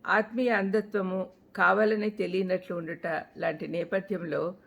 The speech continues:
దేవుడు తన జ్ఞానమును ఒక చిన్న బాలుని ద్వారా ప్రత్యక్షపరుస్తాడనుటకు సమూయేలు ఒక మంచి రుజువు. మొదటి సమూయేలు ఒకటి,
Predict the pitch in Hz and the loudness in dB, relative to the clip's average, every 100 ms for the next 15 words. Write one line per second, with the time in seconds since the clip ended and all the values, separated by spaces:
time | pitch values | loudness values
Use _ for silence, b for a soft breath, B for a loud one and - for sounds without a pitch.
0 | B B - 196 208 220 214 190 165 147 | B B 0 6 6 6 0 -2 -2 -2
1 | 160 175 214 214 190 170 175 - 185 196 | 0 2 2 2 0 -4 -6 -4 -2 -2
2 | - 165 170 175 175 165 156 165 - 151 | 0 0 2 -2 -4 -2 -2 -4 -6 -8
3 | - 170 214 - 165 - - 165 147 156 | -8 -10 -8 -6 -8 -8 -10 -8 -6 -6
4 | 151 151 - 175 139 139 B B _ - | -6 -8 -8 -6 -6 -8 B B _ -4
5 | 170 175 170 160 156 151 147 160 180 165 | -4 -4 -4 -4 -4 -6 -6 -6 -6 -8
6 | 160 151 160 156 - _ _ _ _ b | -8 -6 -8 -12 -16 _ _ _ _ b
7 | b b - 185 180 - 175 175 175 165 | b b -6 -4 -4 -4 -4 -2 -2 -2
8 | 165 170 165 175 160 | -4 -6 -8 -8 -8